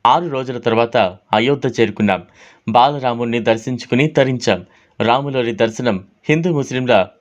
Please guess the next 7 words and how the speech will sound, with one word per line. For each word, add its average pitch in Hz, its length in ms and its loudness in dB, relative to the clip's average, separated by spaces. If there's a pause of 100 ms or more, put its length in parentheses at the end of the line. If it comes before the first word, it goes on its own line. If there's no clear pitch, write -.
ఐక్యతను 127 500 0
పెంచి 117 440 2 (360)
దేశ 139 180 2
సమగ్రతను 127 600 -2
కాపాడుతుంది 120 880 -2
అని 107 320 0 (380)
ముస్లిం 147 320 2